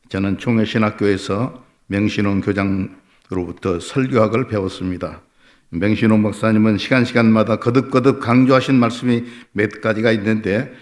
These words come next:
그 중에 하나가, 첫째는 "설교는 오로지 하나님 말씀만 전해야 된다." 그리고 다음은 "회중에게 전하기 때문에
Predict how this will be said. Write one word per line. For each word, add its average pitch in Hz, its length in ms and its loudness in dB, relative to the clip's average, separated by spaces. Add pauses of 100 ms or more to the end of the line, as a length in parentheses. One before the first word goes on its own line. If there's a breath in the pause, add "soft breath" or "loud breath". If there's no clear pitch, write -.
(200 loud breath)
그 - 140 -8
중에 104 260 0
하나가, 127 680 -2
첫째는 104 560 -4 (380 loud breath)
"설교는 139 500 4
오로지 151 520 4
하나님 123 540 2
말씀만 143 680 -2
전해야 104 440 -4
된다." 85 840 -8 (680)
그리고 90 260 -14
다음은 110 540 -2
"회중에게 139 500 0
전하기 123 420 -2
때문에 123 340 -2